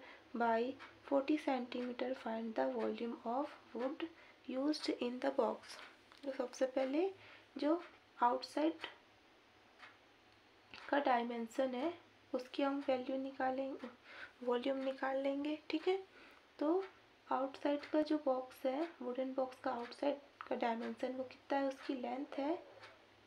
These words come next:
one meter, ठीक है। और one meter जो है, उसको हम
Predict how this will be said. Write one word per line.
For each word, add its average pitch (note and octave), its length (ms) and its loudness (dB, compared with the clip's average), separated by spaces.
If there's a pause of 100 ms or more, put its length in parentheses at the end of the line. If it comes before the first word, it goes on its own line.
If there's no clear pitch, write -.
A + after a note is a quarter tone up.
(180)
one B3 200 0
meter, C#4 440 2 (1300)
ठीक C#4+ 220 -2
है। F#4+ 140 4 (500)
और A#3+ 140 2
one B3+ 260 0
meter C#4+ 340 2 (100)
जो C4+ 100 2
है, C4 260 0
उसको C#4 260 -4
हम C#4 120 0